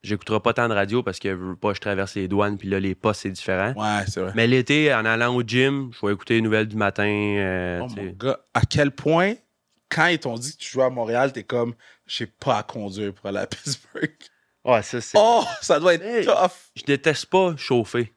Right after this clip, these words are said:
Speaker 1: Tu sais, j'ai joué à Bécomo, j'ai joué à Val-d'Or.
Speaker 2: Ouais.
Speaker 1: La route, je suis quand même assez habitué.
Speaker 2: Mais
Speaker 1: Mais de pas chauffer un dix heures, tu sais, veux, veux pas, c'est,
Speaker 2: Man.
Speaker 1: c'est quand même, euh, quand même le fun, là. Je, c'est sûr, je, je l'envisageais, là.
Speaker 2: Ben, dude,
Speaker 1: Là,
Speaker 2: c'est
Speaker 1: je
Speaker 2: long, là.
Speaker 1: Là, je le chauffe, euh, trente-cinq minutes.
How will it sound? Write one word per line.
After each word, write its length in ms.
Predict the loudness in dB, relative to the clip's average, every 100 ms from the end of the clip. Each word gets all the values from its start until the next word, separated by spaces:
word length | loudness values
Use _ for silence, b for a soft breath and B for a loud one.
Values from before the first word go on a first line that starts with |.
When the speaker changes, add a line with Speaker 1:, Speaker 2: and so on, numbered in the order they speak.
| _
Speaker 1:
Tu 80 | 0
sais, 220 | 0 -4 _ _
j'ai 180 | -2 0
joué 200 | 4 4
à 40 |
Bécomo, 500 | 2 0 0 0 0
j'ai 140 | -2 -2
joué 140 | 0
à 40 | 2
Val-d'Or. 460 | 2 0 -2 -4 -10
Speaker 2:
Ouais. 240 | -4 -2 -2 -6 B B _ -2
Speaker 1:
La 140 | 0
route, 120 | 2 0
je 20 |
suis 80 | 0
quand 100 | 0
même 160 | 0 -2
assez 180 | -2 -2
habitué. 480 | -4 -8 -8 -8 -12 _ _
Speaker 2:
Mais 220 | -14 -12 -2
Speaker 1:
Mais 220 | 2 2
de 100 | 2
pas 160 | -2 -2
chauffer 340 | -2 -4 -2 0
un 120 | 0
dix 180 | -2 2
heures, 520 | 4 4 2 -2 -8 _ _ _ _ _ _ _ _
tu 160 | -20 -20 -16
sais, 160 | -6 -4
veux, 100 | -4
veux 140 | -4 -6
pas, 160 | -6
c'est, 140 | -6 -6
Speaker 2:
Man. 240 | -2 -2
Speaker 1:
c'est 60 | 0
quand 120 | 0
même, 320 | 0 0 -2
euh, 220 | -4 -4 -2
quand 100 | 0
même 160 | 0
le 80 | 0
fun, 200 | -2 -6
là. 240 | -4 -4 -6
Je, 200 | -8 -16 _ -20
c'est 140 | -12 -4
sûr, 180 | 0
je, 280 | 2 2 -2
je 100 | 0
l'envisageais, 580 | -2 -2 -2 -2 -2 -4
là. 140 | -6 -12 -16 _ _ _
Speaker 2:
Ben, 320 | 2 4 2
dude, 260 | 0 0 0
Speaker 1:
Là, 60 | 0
Speaker 2:
c'est 120 | -2
Speaker 1:
je 80 | 2
Speaker 2:
long, 200 | 4 4
là. 180 | 2 -2 -6
Speaker 1:
Là, 80 | -4
je 80 |
le 60 | -2
chauffe, 340 | -2 -2 -2 -2
euh, 160 | -2
trente-cinq 400 | -2 -2 -2 -2
minutes. 260 | -2 -4